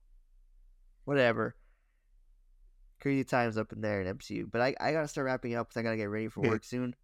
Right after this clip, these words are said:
Speaker 1: Uh, is there anything else you wanna say,
Speaker 2: No, that's
Speaker 1: though?
Speaker 2: it.
Speaker 1: No, yeah, this was a great episode. I actually feel a lot better now that I've spewed out my feelings. Um, Tom Holland is not supreme. I think we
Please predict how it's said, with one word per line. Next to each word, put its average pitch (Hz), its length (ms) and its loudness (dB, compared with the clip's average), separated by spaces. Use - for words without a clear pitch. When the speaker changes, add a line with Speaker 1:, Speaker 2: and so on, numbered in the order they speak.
Speaker 1:
Uh, 107 80 0
is 110 80 2
there 123 80 4
anything 131 160 0
else 131 160 -2
you - 40 -2
wanna 131 100 2
say, 147 200 0
Speaker 2:
No, 139 140 6
that's 147 240 4
Speaker 1:
though? 139 80 4
Speaker 2:
it. - 80 -2
Speaker 1:
No, 147 160 4
yeah, 180 200 2
this 180 100 4
was 202 100 2
a 165 60 4
great 147 180 4
episode. 147 280 2
I 151 40 4
actually - 220 -4
feel 151 100 2
a - 100 2
lot 127 140 2
better 127 300 4
now 127 200 4
that 117 120 2
I've 107 180 0
spewed 117 340 -2
out 110 160 0
my 120 100 -6
feelings. 117 640 -6
Um, 107 300 0
Tom 117 240 2
Holland 120 280 2
is 95 120 -6
not 107 200 0
supreme. 113 440 -4
I - 600 -20
think 107 140 -2
we 107 180 0